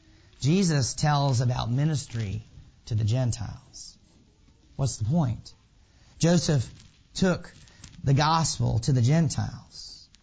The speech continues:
Could Jesus, the son of Joseph, do any less?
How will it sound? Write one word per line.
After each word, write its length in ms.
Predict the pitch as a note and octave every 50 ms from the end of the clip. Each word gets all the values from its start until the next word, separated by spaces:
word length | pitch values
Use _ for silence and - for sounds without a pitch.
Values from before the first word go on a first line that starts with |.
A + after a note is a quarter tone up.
| _ - -
Could 140 | - C3+ A#2
Jesus, 480 | A2 C#3+ D3+ D3 A#2+ A#2 A2+ G#2+ - -
the 140 | - C3
son 240 | A2 - D#3+ D3 C#3
of 100 | B2+ A2+
Joseph, 760 | G2+ D3+ E3+ G3 F#3 - - - - - - - - - - - - - _ _ _ - -
do 140 | B2+ B2+
any 140 | A#2 G#2+ G2
less? 520 | A2 C3+ C#3 - - - - - - -